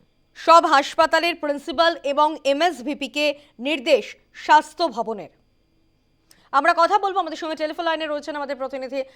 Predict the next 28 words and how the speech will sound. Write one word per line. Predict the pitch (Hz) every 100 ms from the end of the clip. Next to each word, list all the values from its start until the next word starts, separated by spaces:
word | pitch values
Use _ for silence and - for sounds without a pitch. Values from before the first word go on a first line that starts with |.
| _
স্বপ্না | - 277 226 247
ঘোষ। | 269 277 - _ _
স্বপ্না, | - 311 294 359
আ-, | 392 - _
আমরা | 226 240 285 339
জানি | 294 269 349
যে | 370
ইতিমধ্যেই | 294 262 277 294 233 349
বেশ | 277 262 - -
কয়েক | 269 269
রকম | 277 277 277
ওষুধ, | 226 - 330 - - -
আ, | -
সেখানে | 233 269 285
প্যারাসিটামল | 285 240 226 247 294 277 277
থেকে | 269
শুরু | 277 269
করে | 254 269
অ্যান্টিবায়োটিক, | 240 220 247 254 247 269 262
কাপ | 214
সিরাপ, | 214 277 262 269 269 - -
আরএল | - 208 277
স্যালাইন, | 277 269 262 294 311 _ _
আ, | 226 233 233
সেগুলো | 285 269 311
কিন্তু | 320 269 277 320
একেবারেই | 233 240 254 269 311
বলা, | 233 208